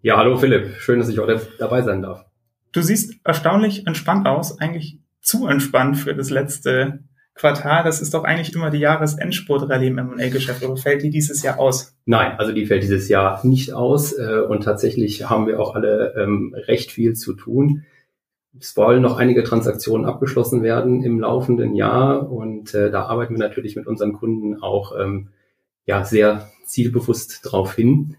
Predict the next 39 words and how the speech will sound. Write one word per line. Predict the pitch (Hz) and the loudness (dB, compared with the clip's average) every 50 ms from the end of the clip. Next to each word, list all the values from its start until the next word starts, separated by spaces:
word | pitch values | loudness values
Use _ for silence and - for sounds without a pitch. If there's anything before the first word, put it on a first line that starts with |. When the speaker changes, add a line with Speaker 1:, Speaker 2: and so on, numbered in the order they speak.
| _ _ _ _ _ _ | _ _ _ _ _ _
Speaker 1:
Auf | _ | _
der | - 101 92 | 0 2 4
einen | 98 110 120 113 | 4 4 4 4
Seite, | 117 117 120 - - | 4 4 4 2 0
auf | - | 0
der | - - | -2 -2
anderen | 98 101 104 101 | 0 0 2 2
Seite | 98 98 101 101 98 98 95 | 4 4 4 4 2 2 2
haben | 101 104 101 | 0 0 0
wir | 101 | 0
durchaus | 101 101 101 104 - 101 92 | 0 -2 -2 -4 -6 -8 -6
auch, | 92 101 101 - - | -6 -6 -8 -8 -10
äh, | - | -10
relativ | 101 98 95 95 98 101 107 107 - - 104 - | -8 -8 -6 -4 -2 -2 -2 -4 -4 -8 -8 -8
viele | - 98 95 95 95 95 98 - - _ _ | -4 -2 0 2 2 0 0 -4 -8 _ _
neue | - 104 104 101 98 98 95 113 123 131 131 | -20 -16 -10 -8 -2 2 4 6 6 6 4
Transaktionen, | 131 - - 123 123 123 - 117 - - - - 113 107 110 117 120 120 120 120 120 120 123 123 - - - - - 131 131 131 - - - - - _ _ | 2 0 0 0 0 0 -2 -6 -8 -8 -6 -2 0 2 2 4 4 4 4 4 4 4 2 2 0 -6 -14 -20 -20 -18 -18 -18 -18 -20 -20 -20 -20 _ _
die | 113 117 117 120 120 - | -8 -6 -6 -6 -2 0
jetzt | 110 110 110 - - - - - | 0 0 2 0 -4 -8 -8 -8
in | - 107 101 | -8 -6 -6
diesen | 110 110 - 117 107 | -6 -6 -6 -6 -4
Tagen | - 98 92 101 - - - 104 | -2 0 0 0 -2 -4 -6 -6
beziehungsweise | - - - 104 92 - - 95 98 98 | -6 -4 -4 -4 -4 0 2 2 2 4
dann | 101 98 98 98 | 2 2 2 0
im | 98 95 | -2 -2
neuen | 92 98 101 101 101 | -2 -2 0 0 2
Jahr | 101 98 98 98 | 2 2 0 0
auch | - - | -2 -4
in | 98 | -4
den | 95 95 | -2 0
Markt | 98 95 98 - - - | 0 0 0 -2 -4 -4
kommen. | - 90 92 104 135 139 - - - - _ _ _ _ _ _ | -2 0 0 0 0 -2 -4 -10 -20 -20 _ _ _ _ _ _
Von | 92 92 | -2 0
daher, | 92 95 95 98 101 98 101 104 104 107 | 2 2 2 4 4 4 2 2 0 0
ähm, | 98 98 98 98 - | -2 -2 -2 -4 -4
von | - 101 95 | -4 -4 -2
Langeweile | 101 104 107 104 104 104 104 104 104 | 0 -2 -2 0 0 0 0 -2 -4
keine | - - - 107 104 104 104 | -6 -4 -2 0 0 0 0
Spur. | - - - 104 95 - - | -4 -4 -2 -2 -2 -2 -4